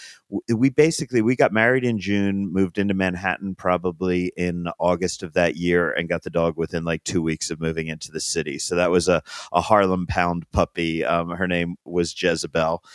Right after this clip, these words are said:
and she was awesome. She was a dog that, again, things you're not supposed to do now, but, you know, in the old days, dog that could walk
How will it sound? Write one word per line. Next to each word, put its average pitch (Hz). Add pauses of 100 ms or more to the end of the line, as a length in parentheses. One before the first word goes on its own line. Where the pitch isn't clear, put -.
(200)
and 87
she 98
was 90
awesome. 87
She 101
was 92
a 90
dog 87
that, 87
again, 101
things 113
you're 139
not 135
supposed 147
to 151
do 143
now, 101
but, 95
you 98
know, 92
in 92
the 98
old 95
days, 98 (360)
dog 139
that 143
could 139
walk 113